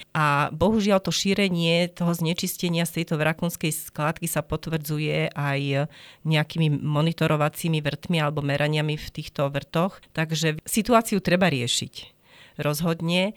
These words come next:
Myslím si, že v minulých rokoch bolo aj prijaté riešenie, to zakapsulovanie teda tej skládky. V akom štádiu realizácie to je, to vám neviem povedať, ale rozhodne myslím si, že v tomto smere platí, že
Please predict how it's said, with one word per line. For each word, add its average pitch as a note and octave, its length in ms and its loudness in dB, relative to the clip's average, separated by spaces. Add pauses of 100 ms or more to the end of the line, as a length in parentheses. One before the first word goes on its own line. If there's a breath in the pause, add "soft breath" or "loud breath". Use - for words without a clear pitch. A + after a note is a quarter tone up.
Myslím G3+ 400 2
si, G3 240 2
že D#3+ 400 2
v D3 320 2
minulých E3 560 0
rokoch D#3+ 400 0
bolo D3+ 240 2
aj D#3 240 0
prijaté D#3+ 640 0
riešenie, D#3+ 560 0
to D3+ 160 -4
zakapsulovanie D#3+ 880 0
teda D#3 240 -2
tej D#3 240 -2
skládky. D3 640 -4
V - 140 -20 (100)
akom F#3 480 2
štádiu E3+ 560 0
realizácie E3 880 2
to C#3+ 240 -4
je, D3 320 0 (340 loud breath)
to - 80 -6
vám C#3+ 220 0
neviem D3+ 260 -2
povedať, E3 560 2
ale D3 160 0
rozhodne E3+ 560 0
myslím D#3 300 -2
si, - 160 -6
že D3 100 -2
v D#3+ 140 -4
tomto D#3+ 180 -4
smere D3+ 320 -2
platí, D3+ 460 -2
že D3 340 -2